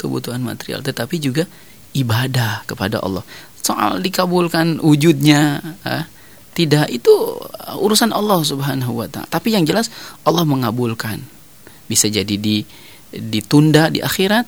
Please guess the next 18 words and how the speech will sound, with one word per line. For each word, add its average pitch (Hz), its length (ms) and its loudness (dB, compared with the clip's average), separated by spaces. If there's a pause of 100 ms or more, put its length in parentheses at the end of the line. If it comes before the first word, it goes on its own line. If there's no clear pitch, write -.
bisa 185 320 0
jadi 233 240 -2
juga 226 240 4
dialihkan 160 720 0 (640)
di 165 160 4
dunianya. 208 480 2 (560)
Misalkan 208 400 0
begini, 117 320 -2
"Ya 117 240 0
Allah, 156 400 -4 (1400)
saya, 156 800 -2 (1500)
tolong 156 320 -4
ya 120 160 0
Allah, 117 240 -4
saya, 151 300 -6 (680)
eh, 113 320 -4
berikan 147 640 -4 (1000)
keselamatan 123 800 -2